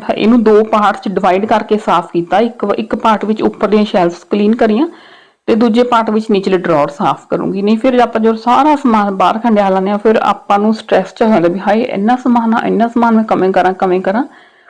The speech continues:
ਉਹ ਦੇਖ ਦੇਖ ਆਪਾਂ ਨੂੰ ਵੀ ਘਬਰਾਹਟ ਹੋਈ ਜਾਂਦੀ ਹੁੰਦੀ ਆ। ਤੇ ਹੁਣ ਇਹ ਲਾਈਨਰ ਮੈਟ ਸੁੱਕ ਚੁੱਕੇ ਸੀ ਤੇ ਇਹਨਾਂ ਨੂੰ ਮੈਂ ਲਗਾ ਦੂੰਗੀ ਕਬਰਡ ਵਿੱਚ।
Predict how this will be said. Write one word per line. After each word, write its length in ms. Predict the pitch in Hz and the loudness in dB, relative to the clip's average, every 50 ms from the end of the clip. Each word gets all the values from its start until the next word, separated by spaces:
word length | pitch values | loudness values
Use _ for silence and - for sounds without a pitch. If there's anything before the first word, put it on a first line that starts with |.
| _ - | _ -2
ਉਹ 80 | - 247 | -2 0
ਦੇਖ 280 | 247 240 226 226 226 | 2 2 2 2 2
ਦੇਖ 200 | 226 240 240 233 | 2 2 2 2
ਆਪਾਂ 300 | - - 214 - - 208 | 2 -2 -4 -2 -2 0
ਨੂੰ 100 | 208 214 | 0 0
ਵੀ 160 | 226 240 247 233 | 0 0 0 -2
ਘਬਰਾਹਟ 340 | 226 233 240 240 233 233 - 214 | 2 2 2 2 2 0 -4 -6
ਹੋਈ 120 | 175 165 | -4 -4
ਜਾਂਦੀ 240 | 156 - - - 160 | -4 -6 -6 -8 -8
ਹੁੰਦੀ 240 | 165 156 - 147 185 | -6 -6 -4 -4 -4
ਆ। 80 | 262 262 - _ _ _ _ _ _ _ _ - | -6 -6 -8 _ _ _ _ _ _ _ _ -2
ਤੇ 60 | 240 | 0
ਹੁਣ 220 | 233 240 240 233 220 | 2 2 2 2 2
ਇਹ 160 | 226 226 220 | 2 2 2
ਲਾਈਨਰ 380 | 220 208 208 214 226 254 247 247 233 | 2 2 2 2 0 0 0 0 0
ਮੈਟ 280 | 226 214 208 208 - | 2 2 0 -2 -4
ਸੁੱਕ 280 | - - 180 175 - 220 | -4 -6 -6 -4 -6 -8
ਚੁੱਕੇ 300 | - 247 240 - 233 220 | -8 -8 -2 -2 -2 -2
ਸੀ 80 | 220 | 0
ਤੇ 80 | - 220 | 0 0
ਇਹਨਾਂ 140 | 220 208 214 | 2 2 2
ਨੂੰ 100 | 226 233 | 2 2
ਮੈਂ 120 | 240 233 | 2 0
ਲਗਾ 220 | 214 202 196 175 170 | 0 2 2 0 0
ਦੂੰਗੀ 260 | - 185 190 214 220 | 0 -2 -4 -4 -4
ਕਬਰਡ 320 | - 220 160 123 127 123 | -2 -2 -2 -2 -4 -6
ਵਿੱਚ। 320 | - - - - - - | -8 -14 -16 -18 -18 -20